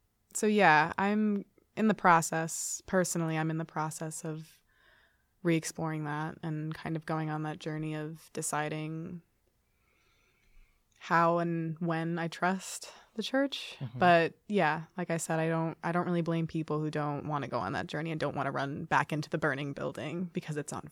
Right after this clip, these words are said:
Speaker 1: fire. <laughs>
Speaker 2: Mm-hmm.
Speaker 1: So.
Speaker 2: And that makes sense. I think that's why some people, especially people who are gay and Catholic, have gotten so much flack for trying to be members of the church after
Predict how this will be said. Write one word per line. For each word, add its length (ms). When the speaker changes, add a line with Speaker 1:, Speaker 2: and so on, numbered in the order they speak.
Speaker 1:
fire. 340
<laughs> 60
Speaker 2:
Mm-hmm. 680
Speaker 1:
So. 460
Speaker 2:
And 100
that 140
makes 200
sense. 320
I 80
think 240
that's 440
why 280
some 260
people, 320
especially 400
people 280
who 320
are 100
gay 300
and 80
Catholic, 520
have 160
gotten 360
so 120
much 200
flack 480
for 240
trying 400
to 400
be 160
members 300
of 80
the 60
church 360
after 500